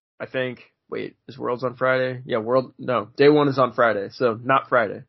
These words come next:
But I've got stuff planned Thursday. That's not the la-, the last chance qualifier. I got Saturday, I got Sunday. And Paul, we're gonna have back-to-back game fun that's not anything competitive.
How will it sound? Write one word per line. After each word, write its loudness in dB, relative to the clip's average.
But -6
I've -4
got 4
stuff 0
planned -2
Thursday. 2
That's -6
not 2
the -6
la-, 4
the -12
last 0
chance -4
qualifier. -2
I -16
got -6
Saturday, 4
I -2
got -6
Sunday. 0
And -2
Paul, 6
we're 2
gonna 4
have 2
back-to-back 0
game -4
fun -2
that's -2
not 2
anything -6
competitive. -2